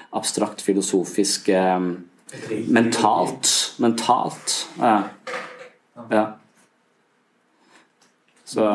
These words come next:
Speaker 1: ja, det, det skriver seg på en måte inn i nesten alt jeg tenker jeg gjør. Jeg prøver å løfte ting fra det fysiske til det mer abstrakte.
Speaker 2: Ja.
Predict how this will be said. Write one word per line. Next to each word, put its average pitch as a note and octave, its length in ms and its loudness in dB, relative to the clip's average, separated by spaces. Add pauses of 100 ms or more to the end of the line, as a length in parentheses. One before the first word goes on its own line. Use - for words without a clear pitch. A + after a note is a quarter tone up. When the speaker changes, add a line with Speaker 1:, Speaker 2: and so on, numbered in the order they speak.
(200)
Speaker 1:
ja, A#2+ 140 -2 (160)
det, B2 240 0
det A#2 100 2
skriver G#2+ 320 2
seg A#2 140 -2
på C3 60 2
en A2 100 4
måte G#2+ 160 2
inn G#2+ 100 4
i A2 80 2
nesten A2+ 320 0
alt G#2 380 0
jeg A2 100 0
tenker G#2+ 300 2
jeg G2 260 4
gjør. G2 240 4
Jeg B2 160 -2
prøver G#2+ 300 0
å - 20 0
løfte A#2 320 -2
ting G2+ 320 2
fra G#2 140 2
det G#2+ 100 -2
fysiske - 800 0 (480)
til F#2 240 4
det G#2+ 80 4 (100)
mer G2 160 4
abstrakte. - 640 -2 (1500)
Speaker 2:
Ja. A2+ 120 -14